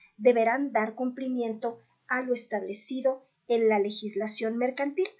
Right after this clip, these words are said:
¿Hace referencia a qué legislación? Código de Comercio, Ley General de Títulos y Operaciones de Crédito, Ley General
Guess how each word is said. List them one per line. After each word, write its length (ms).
¿Hace 300
referencia 840
a 240
qué 360
legislación? 840
Código 360
de 120
Comercio, 840
Ley 300
General 420
de 100
Títulos 440
y 40
Operaciones 580
de 140
Crédito, 680
Ley 320
General 560